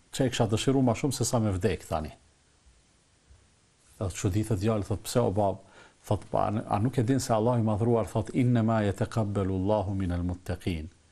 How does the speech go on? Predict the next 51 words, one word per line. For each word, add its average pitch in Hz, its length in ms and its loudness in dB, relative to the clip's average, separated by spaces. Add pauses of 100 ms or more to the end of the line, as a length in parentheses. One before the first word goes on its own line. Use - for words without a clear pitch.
(340)
Zoti 107 360 0
pranon 107 420 -2
veç 113 160 0
prej 104 160 0
njerëzve 98 360 0
të 85 80 -6
devotshëm. 82 480 -4 (600)
Po - 80 0
të - 140 -2
kisha 123 100 2
qenë 165 240 2
i 143 80 0
sigurt 151 320 0
se 147 80 4
Allahu 147 240 4
e 123 80 -2
ka 131 160 4
pranuar 147 300 2
veç 135 100 0
një 127 140 2
sejdë 101 340 0
prej 98 160 -2
meje, 131 220 0
unë 127 100 0
do 117 80 0
të 131 80 -2
isha 120 160 0
i 104 80 0
sigurt 120 320 -2
se - 100 -4
unë 123 140 2
jam 139 120 2
i 123 40 2
devotshëm. 147 540 0 (760)
E 113 80 6
i 107 80 2
devotshmi 160 560 4
e 127 160 4
dim 143 160 4
se 123 140 0 (260)
trajtimin 127 480 2
tek 123 160 0
Allahu 127 380 4
fuqiplot 120 500 0
e 127 160 -2
ka, 117 140 2 (760)
e - 80 2
ka 120 160 6
shumë 104 320 0
të 95 120 0
mirë. 80 260 -2